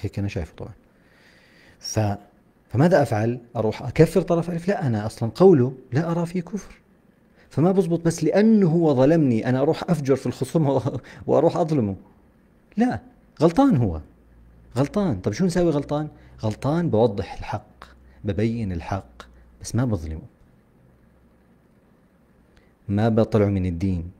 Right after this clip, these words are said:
ما بعاديه في ال-، ما بخلي، آه، آه، مثلًا لو كان في أهل كفر وكذا ي-، ينتقموا منه اللي م-، مشاني. تمام.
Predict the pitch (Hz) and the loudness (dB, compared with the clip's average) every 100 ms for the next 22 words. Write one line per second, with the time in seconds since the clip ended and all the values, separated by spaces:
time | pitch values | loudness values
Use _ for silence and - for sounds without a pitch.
0 | - - - 107 127 117 101 101 110 104 | -20 -14 -4 -2 -2 0 -2 0 -2 -2
1 | 98 120 127 - 104 101 117 123 123 107 | -2 0 0 -2 -6 -4 -2 0 0 -2
2 | - 123 113 113 110 110 95 98 87 - | -2 -2 0 0 -2 -4 -6 -8 -12 -14
3 | - - 101 92 92 90 87 - 92 - | -14 -8 -6 -4 -4 -6 -8 -8 -6 -6
4 | 95 92 101 87 90 - 98 101 101 - | -6 -6 -6 -6 -6 -4 -2 -2 -6 -16
5 | - 92 87 87 90 90 127 - 104 104 | -8 -6 -4 -4 -4 -4 -4 -4 -2 0
6 | 113 98 95 101 87 98 90 87 95 85 | 0 -2 -6 -10 -8 -8 -8 -8 -8 -6
7 | 98 90 80 - _ _ _ _ _ _ | -4 -4 -8 -14 _ _ _ _ _ _
8 | _ _ _ _ _ _ _ _ _ _ | _ _ _ _ _ _ _ _ _ _
9 | _ _ _ _ _ - 82 87 | _ _ _ _ _ -12 -10 -10